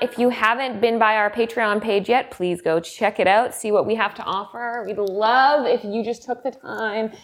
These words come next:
and donated even a dollar a month, two dollars a month, whatever you can afford to help this keep going. If you're listening to this, think about, like, every time you listen to an episode, all you pay is a dollar.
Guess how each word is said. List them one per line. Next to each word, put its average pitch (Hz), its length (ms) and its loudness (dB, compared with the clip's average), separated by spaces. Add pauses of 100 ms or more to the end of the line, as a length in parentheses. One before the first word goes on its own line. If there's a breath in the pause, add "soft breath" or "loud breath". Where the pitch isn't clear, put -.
(240 loud breath)
and 190 100 -2
donated 190 420 2
even 190 200 0
a 170 100 -4
dollar 196 380 4
a 196 80 -2
month, 202 420 -4 (100)
two - 140 -10
dollars 196 320 4
a 202 60 -6
month, 190 180 -2
whatever 208 480 2
you 214 160 2
can 202 180 -4
afford 196 600 2
to 202 100 -8
help 190 240 -6
this 190 240 -2
keep 190 220 -6
going. 151 420 -2
If 190 100 -8
you're 220 140 2
listening 262 480 2
to 277 100 -4
this, 277 180 0
think 247 200 -2
about, 269 220 0
like, 208 360 -4 (100)
every 196 300 2
time 190 240 -4
you 180 80 0
listen 190 220 -2
to 190 80 -4
an 175 100 -6
episode, 196 360 -8 (100)
all 170 160 -2
you 156 80 -4
pay - 180 -10
is - 120 -8
a - 40 -14
dollar. - 440 -12